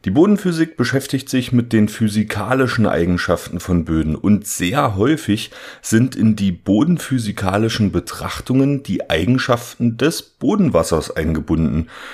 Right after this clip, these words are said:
über die ich euch in dieser Folge etwas erzählen möchte. Fangen wir aber einmal ganz grundlegend an.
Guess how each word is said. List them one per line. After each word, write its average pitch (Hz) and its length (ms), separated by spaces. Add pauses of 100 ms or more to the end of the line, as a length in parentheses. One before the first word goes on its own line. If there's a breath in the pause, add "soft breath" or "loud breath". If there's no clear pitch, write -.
(180 loud breath)
über 156 260
die 160 180
ich 170 140
euch 160 320
in 120 340
dieser 107 320
Folge 117 460
etwas 98 400
erzählen 76 640
möchte. 67 460 (840 soft breath)
Fangen 135 320
wir 160 140
aber 135 220
einmal 120 340
ganz 104 300
grundlegend 82 640
an. 76 260